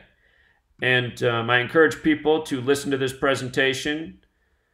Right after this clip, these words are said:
He does a good job, but he could really take it to the next level with this knowledge. And I hope, you know, again, Gordon gets his hands on this presentation. And, uh,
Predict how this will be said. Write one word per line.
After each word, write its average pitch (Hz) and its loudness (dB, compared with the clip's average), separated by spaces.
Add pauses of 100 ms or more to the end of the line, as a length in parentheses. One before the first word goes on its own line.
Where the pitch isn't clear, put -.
(280)
He 139 -8
does 139 4
a 135 -2
good 143 8
job, 143 6
but 113 0
he 135 -4
could 127 -2
really 139 2
take 135 2
it 135 -4
to 135 -6
the 120 -4
next 131 -2
level 127 2
with 120 -4
this 123 -2
knowledge. 120 -4
And 113 -2
I 120 4
hope, 123 0 (420)
you 117 -6
know, 113 -6 (160)
again, 117 -6
Gordon 135 0
gets 135 -4
his - -12
hands 135 -2
on 131 -2
this 131 -6
presentation. 139 -2 (580)
And, 117 -2
uh, 117 2